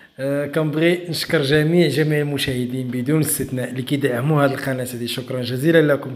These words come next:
كما ديما، كما جرت العادة. آه، كنشكر بخاصة ك-، الناس اللي كتوا-، كت-، كتضغط على زر لايك وكت-، كتجازينا على العمل اللي كنقوموا به، العمل الجبار اللي كنخدموا فيه في الخفاء وفي الكواليس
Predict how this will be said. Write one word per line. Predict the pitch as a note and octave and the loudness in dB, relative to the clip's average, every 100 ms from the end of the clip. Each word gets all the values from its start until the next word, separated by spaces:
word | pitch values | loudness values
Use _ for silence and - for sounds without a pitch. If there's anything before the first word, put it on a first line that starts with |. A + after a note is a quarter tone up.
| - | -8
كما | A#2+ C#3 F3 | -6 0 0
ديما، | D#3 D3 C#3 | 0 -2 -6
كما | C#3 A#2+ | -6 -4
جرت | C3+ C3+ C3 | -4 -4 -4
العادة. | B2 B2+ A#2+ - - - - - - - | -6 -6 -8 -12 -20 -18 -16 -16 -14 -4
آه، | D3+ D#3 | 2 2
كنشكر | D#3+ F#3 - - F3+ | 4 4 4 4 4
بخاصة | F#3+ D#3 F#3+ F3+ - F3 F3+ F3 - - - - - | 4 2 4 2 2 -2 0 -2 -4 -16 -20 -20 -8
ك-، | |
الناس | E3+ D#3+ D#3 D#3 F3 G3 F3+ | -2 0 2 2 4 4 4
اللي | F3 | 0
كتوا-، | F3 E3 E3 E3+ E3+ | -4 -4 -2 -2 -2
كت-، | D#3+ - - | -6 -6 -4
كتضغط | E3 C3+ E3+ E3 | -4 0 0 2
على | D3+ D3+ | 2 4
زر | D3 C#3+ | 4 4
لايك | D3 D#3 D3+ | 6 4 4
وكت-، | C3 C#3+ C#3 - | -2 -6 -6 -6
كتجازينا | C#3+ C3+ F#3 D3+ E3 D#3 | -4 4 4 4 0 -2
على | C3 C#3 | -4 -4
العمل | C#3+ C3 D#3+ D#3+ | -4 -2 -2 -2
اللي | D3 | -4
كنقوموا | D3 C#3+ C#3+ D3+ C#3+ | -4 -6 -4 -2 -2
به، | C3+ C#3+ | -2 -2
العمل | B2+ B2+ C3 | -2 -4 -6
الجبار | A#2+ G#2+ - D3 C#3+ | -8 -6 0 2 2
اللي | C3+ | -2
كنخدموا | C3 - C3+ C3 | -8 -10 -8 -6
فيه | B2 B2+ | -6 -8
في | A#2+ | -8
الخفاء | - B2+ C#3 C3 | -8 -6 -4 -6
وفي | A2+ | -6
الكواليس | - A#2+ B2 B2+ F3 F3 | -12 -8 -2 2 4 2